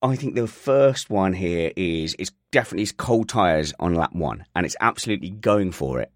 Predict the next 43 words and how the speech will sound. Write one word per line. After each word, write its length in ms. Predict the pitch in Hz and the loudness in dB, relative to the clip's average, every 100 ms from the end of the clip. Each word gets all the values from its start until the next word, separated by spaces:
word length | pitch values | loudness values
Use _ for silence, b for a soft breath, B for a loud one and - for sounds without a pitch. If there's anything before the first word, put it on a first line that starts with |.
| - | 0
And 380 | 95 90 87 - - | 0 0 -4 -8 2
I 200 | 120 135 | 4 4
have 260 | 127 123 | 2 -2
been, 220 | 101 80 | -4 -4
for 100 | - | -6
the 60 | 107 | -10
first 360 | - 160 135 - | 0 2 2 2
time, 220 | 104 85 | -2 -2
practicing 560 | - - - 95 90 | 0 -2 -2 -6 -4
pace 440 | 92 - 110 101 - | -6 -2 -2 0 -4
on 220 | - 95 87 | -2 -2 -2
cold 440 | - 87 82 - | -2 0 -2 -6
tyres, 400 | - 73 50 - - _ _ _ - - | -4 -2 -2 -10 -14 _ _ _ -12 0
uh, 200 | 85 80 | 2 4
which 220 | 87 80 | 2 0
is 100 | 87 | 0
interesting 460 | 85 - 85 80 80 | 0 -2 -4 -4 -2
'cause 280 | 87 80 - | -4 -6 -4
normally 360 | 107 107 92 | 2 4 4
it's 100 | - | 2
just 160 | - - | -2 -4
been 120 | 87 | -4
survival 720 | 85 - 85 90 87 78 69 - _ _ _ | -4 -2 0 2 2 0 -4 -6 _ _ _
on 140 | 82 78 | -2 -2
cold 300 | - 78 76 | 0 0 0
tyres. 400 | 85 71 60 - _ _ _ _ | -4 -4 -6 -12 _ _ _ _
So 120 | - | -6
you've 320 | 101 104 107 | -4 -6 -8
gotta 220 | - 135 127 | 4 4 4
be 140 | 123 | 0
ready 220 | 113 104 98 | 2 2 2
for 380 | 92 85 82 - - | 2 4 2 -2 -2
some 160 | 92 | 0
understeer. 480 | 82 78 - - 80 | 2 0 -2 0 0
You've 100 | 101 | 2
gotta 220 | 92 85 | 2 2
re-, 140 | 82 80 | 2 0
be 160 | 87 | -2
ready 200 | 82 80 | 0 0
for 180 | 82 85 | 0 -2
it 80 | - | -2
to 100 | 90 | 0
not 340 | 80 87 82 | 0 2 0